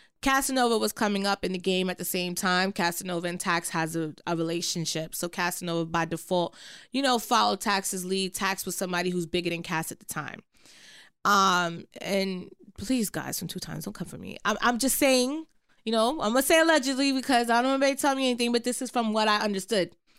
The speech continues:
Um, and so the beef continued. So Tax, not Tax, Troy, I guess, to him, it started bothering him because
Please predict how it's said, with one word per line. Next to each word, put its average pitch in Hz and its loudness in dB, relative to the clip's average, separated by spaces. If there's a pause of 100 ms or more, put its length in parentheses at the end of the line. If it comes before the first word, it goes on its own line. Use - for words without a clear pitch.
(500)
Um, 202 4 (120)
and 214 2 (160)
so 214 6 (120)
the 226 2
beef 269 2 (540)
continued. 254 0 (440)
So 214 4
Tax, 269 -2
not 233 0
Tax, 196 0
Troy, 254 2
I 214 2
guess, 208 0
to 220 0
him, 240 2
it 208 2 (140)
started 196 2
bothering 214 4
him 175 0
because 175 0